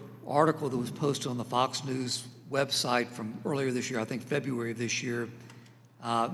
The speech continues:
the, the column or the headline of the article was "The Real Chinese Spies Are Attacking America from Within." Can, can I ask you to talk about that and maybe specifically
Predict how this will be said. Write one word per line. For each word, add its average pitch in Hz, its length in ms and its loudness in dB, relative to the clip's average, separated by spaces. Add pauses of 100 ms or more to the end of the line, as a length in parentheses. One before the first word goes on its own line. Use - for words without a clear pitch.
the, 117 200 -2 (540)
the 110 260 -6 (380)
column 135 480 2
or 123 100 -4
the 113 240 -6 (140)
headline 135 360 2
of 113 60 -4
the 123 100 -2
article 123 360 0
was 120 180 -4
"The 117 120 -6
Real 139 260 0
Chinese 123 540 0
Spies 123 640 4 (560)
Are 117 140 0
Attacking 131 580 -2
America 123 640 0
from 117 600 -2 (560)
Within." 127 680 0 (1300)
Can, 214 120 -2 (140)
can 220 120 2
I 294 120 4
ask - 180 2
you 175 140 6
to - 20 -4
talk 151 520 4
about 139 420 4
that 139 360 8
and 135 240 0
maybe 165 300 6
specifically 127 1080 2